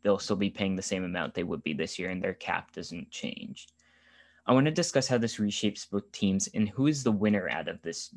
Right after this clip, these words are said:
big blockbuster trade, the first one of the season. Technically second trade of the season, but first blockbuster trade. First, we will start on the side of the Winnipeg Jets.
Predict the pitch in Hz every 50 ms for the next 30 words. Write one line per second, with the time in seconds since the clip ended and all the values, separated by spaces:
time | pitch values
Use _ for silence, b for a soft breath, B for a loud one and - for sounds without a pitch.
0 | - _ - 107 107 92 - - 104 98 95 92 - - 104 98 - - - 92
1 | - - 95 87 - - - - - - 110 117 117 - - 113 110 104 101 95
2 | 98 - - 104 95 - 101 98 - b b b b b - 147 156 - 170 165
3 | 160 147 131 - - - 131 123 127 131 120 107 - - 113 110 110 101 95 101
4 | 98 - - 104 104 98 92 95 92 92 90 - 90 - - - - - 117 113
5 | 110 - - - 95 90 92 92 - - _ - - - - - - 69 - -
6 | - - - - - - - _ _ _ _ _ _ _ _ _ _ _ _ _
7 | _ _ _ b b b b b b b b - 135 151 156 156 - - - -
8 | - - 113 120 110 113 110 - - 110 107 80 107 107 104 104 - - 98 98
9 | 101 98 90 95 95 95 92 98 - 98 92 - - - - - - - - -